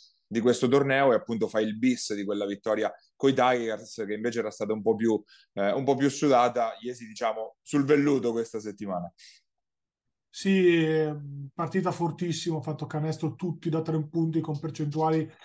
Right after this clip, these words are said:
Speaker 2: assurde, insomma, eh, anche con tiri veramente puliti, ti voglio dire, no? Ok, Rocchi ne ha messo un paio di talento, però comunque costruiti bene. Ferraro a indicare la strada, partito subito, bomba, primo possesso,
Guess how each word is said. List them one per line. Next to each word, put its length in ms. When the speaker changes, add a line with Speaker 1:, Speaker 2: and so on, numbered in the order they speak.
Speaker 2:
assurde, 640
insomma, 560
eh, 80
anche 1600
con 160
tiri 200
veramente 520
puliti, 560
ti 80
voglio 240
dire, 300
no? 320
Ok, 500
Rocchi 260
ne 60
ha 40
messo 200
un 80
paio 180
di 80
talento, 760
però 220
comunque 300
costruiti 460
bene. 540
Ferraro 560
a 40
indicare 420
la 100
strada, 440
partito 340
subito, 600
bomba, 840
primo 220
possesso, 800